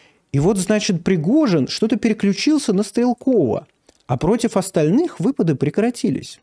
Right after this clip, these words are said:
И это выглядит довольно странно. Я вот что нашёл в его Telegram-канале.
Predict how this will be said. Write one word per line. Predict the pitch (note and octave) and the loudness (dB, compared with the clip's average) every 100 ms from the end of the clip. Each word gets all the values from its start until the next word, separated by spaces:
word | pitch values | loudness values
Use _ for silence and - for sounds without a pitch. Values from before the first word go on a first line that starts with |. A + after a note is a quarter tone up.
| _ - | _ -4
И | A#2+ | -2
это | - A#3+ | 0 2
выглядит | E3+ F3+ G#3 G3+ F3 | 2 2 0 0 2
довольно | D3 B2 A#2 G#2 C3+ | 2 2 2 2 -2
странно. | - B3+ G#3 G2 A#1+ - _ - - - _ _ _ _ _ _ C3 | -2 0 0 0 -6 -14 _ -20 -20 -20 _ _ _ _ _ _ 0
Я | D3+ C4 | 2 2
вот | D4 | 0
что | - B3 | 0 0
нашёл | A#3 - A#3 | 0 2 2
в | C3 | 2
его | B2+ | 0
Telegram-канале. | A2+ A#2+ B2 B2 A#2 D3+ F#3+ - | 0 0 0 0 0 0 -2 -4